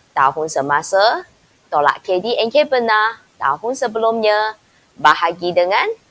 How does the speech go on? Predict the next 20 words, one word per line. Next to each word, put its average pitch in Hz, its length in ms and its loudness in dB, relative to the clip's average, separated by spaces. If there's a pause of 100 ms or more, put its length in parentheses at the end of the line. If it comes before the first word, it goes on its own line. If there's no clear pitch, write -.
(240)
K 165 240 4
D 160 80 0
N 147 160 2
K 160 240 -4
benar 190 480 0 (240)
tahun 156 320 0
sebelumnya 208 880 0 (240)
darab 139 400 2
dengan 175 320 0 (320)
seratus 175 720 0 (160)
peratus. 139 720 -4
Okey, 180 480 2 (160)
ingat 147 400 0
itu - 240 -4
adalah 165 480 4
rumus 247 400 -2
yang 202 160 -6
tepat 175 560 0 (400)
bagi 165 400 0
pengukuran 190 720 -2